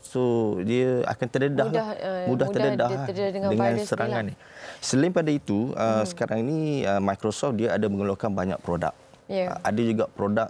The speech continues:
Speaker 1: yang kita panggil legacy product, which is yang dah tak disupport, yang tak ada
Speaker 2: Mhm.
Speaker 1: sokongan. Contohnya macam Windows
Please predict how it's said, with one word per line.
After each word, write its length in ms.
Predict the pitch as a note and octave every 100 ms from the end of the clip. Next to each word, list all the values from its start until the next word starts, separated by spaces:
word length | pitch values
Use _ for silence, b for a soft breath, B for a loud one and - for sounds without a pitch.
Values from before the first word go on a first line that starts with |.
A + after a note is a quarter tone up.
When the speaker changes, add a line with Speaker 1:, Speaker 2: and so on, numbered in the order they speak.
| -
Speaker 1:
yang 320 | G2 F#2+ F#2+
kita 240 | - -
panggil 320 | - G#2 G#2+ G2
legacy 400 | G2+ G#2+ - -
product, 400 | - F#2+ F#2+ -
which 160 | F#2 -
is 160 | G2+ F2
yang 160 | G2
dah 160 | F#2+ F2+
tak 240 | - F#2+
disupport, 400 | F#2+ G2+ - F#2+ - - F#2
yang 160 | F#2
tak 160 | G2 F#2+
ada 80 | G2
Speaker 2:
Mhm. 60 |
Speaker 1:
sokongan. 360 | F2+ F#2 F#2 E2+
Contohnya 560 | - F#2 - G#2+ A2 B2+ C3
macam 240 | A2 A2 G#2
Windows 240 | G#2 G2+